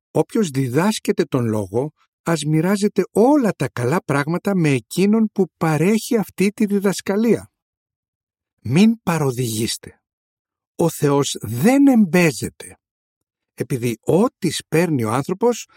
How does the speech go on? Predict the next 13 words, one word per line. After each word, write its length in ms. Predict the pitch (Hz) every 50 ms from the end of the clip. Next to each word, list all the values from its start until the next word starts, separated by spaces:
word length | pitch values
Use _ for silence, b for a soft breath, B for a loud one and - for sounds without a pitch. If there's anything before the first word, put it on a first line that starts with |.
| b b _
αυτό 640 | - 113 101 - - - - - _ - 160 180 190 185
και 140 | - 185 160
θα 140 | - 160 143
θερήσει. 500 | - 143 135 123 117 107 - - - - _ _ _ _ _ _ _ _ _ _ _ _ _ _ _ _ _ _ _ _ _ _ _ _ _
Διότι 320 | - 165 190 185 - 196
αυτός 480 | 170 151 - - - - 233 269 254 - -
που 140 | _ 190 147
σπέρνει 540 | - - - - 196 220 226 202 156 127 117
μεριμνώντας 680 | 120 123 127 123 117 123 117 123 143 160 175 175 180 160
για 160 | 147 147 127
τη 120 | - -
σάρκα 460 | - - - 160 208 226 - - 117 98
του, 280 | - 113 113 147 170